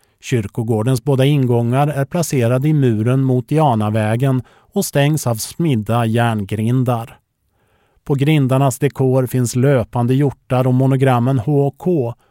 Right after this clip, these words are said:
Hjorthagens kyrka, och E F,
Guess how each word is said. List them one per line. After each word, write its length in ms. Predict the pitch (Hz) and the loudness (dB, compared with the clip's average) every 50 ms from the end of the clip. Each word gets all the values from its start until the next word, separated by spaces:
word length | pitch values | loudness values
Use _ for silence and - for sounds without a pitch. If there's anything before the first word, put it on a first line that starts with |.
| _ _ _ | _ _ _
Hjorthagens 760 | - 123 127 110 - _ - 117 110 120 139 143 147 135 - | -2 -2 -2 -2 -4 _ -6 -4 -2 0 0 0 0 0 0
kyrka, 580 | - - 143 127 104 98 - - 156 151 135 127 - | 0 0 0 0 0 -2 -4 -4 -2 -2 -2 -2 -2
och 180 | 143 160 170 | -2 -2 -2
E 260 | 139 160 156 156 160 160 | 0 0 0 0 0 0
F, 380 | 175 185 175 - - - - | 0 -2 -2 -4 -6 -12 -20